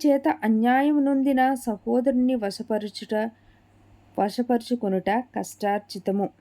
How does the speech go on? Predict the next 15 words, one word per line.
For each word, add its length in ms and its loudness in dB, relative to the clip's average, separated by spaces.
కష్టతరము. 680 -2
వివాదములు 880 4
నగరు 460 2
తలుపుల 720 0
అడ్డగడియలంతా 1040 0
స్థిరములు. 720 0
ఒకని 420 4
నోటి 360 4
ఫలము 340 2
చేత 600 0
వాని 480 4
కడుపు 460 2
నిండును, 720 2
తన 100 2
పెదవుల 560 2